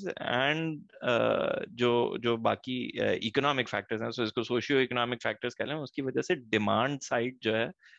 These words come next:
वो बहुत तब्दील हुई है। अच्छा, demand side के ऊपर बाकी दुनिया में बहुत काम हो रहा है, right? So हम अब जो ये meat replacement की बात करते हैं, ये demand side,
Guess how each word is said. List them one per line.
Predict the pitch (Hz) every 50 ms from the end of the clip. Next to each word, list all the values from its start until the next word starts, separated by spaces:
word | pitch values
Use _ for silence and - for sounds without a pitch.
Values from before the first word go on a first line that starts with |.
| - - _ _ _ _ -
वो | - - - 127 120 123 131 151
बहुत | 147 123 107 104 - 101 - - 135 - -
तब्दील | 117 104 104 110 95 87 85
हुई | 85 - -
है। | - - -
अच्छा, | - - - 107
demand | 107 117 104 98 101 120 131
side | 123 135 123 127 127
के | - 139
ऊपर | 123 170
बाकी | 175 127 120 110 - -
दुनिया | 131 123 120 123 131 139
में | 156 160
बहुत | 127 117 131 131 - -
काम | - 110 120
हो | 120 101 92
रहा | 85 -
है, | - - _ _ _ _ _ _ _ _ _ _ _ _ _ 98
right? | 95 117 - -
So | - 135 123 117 113 107
हम | - 90 101 104 110 117 120
अब | 117 110 113
जो | 117 123 123 123 120 107
ये | - 113 113 110 110 110 110 104 - - - 117 - -
meat | 120 113 113 123 131 139 - -
replacement | 135 123 - 117 110 107 - 156 151 143
की | - -
बात | 120 117 110 110 - -
करते | 113 - _ 127
हैं, | 127 139
ये | 143 143 135
demand | 131 120 117 107 101 101 107 117 127 120
side, | - - 117 120 123 123 120 -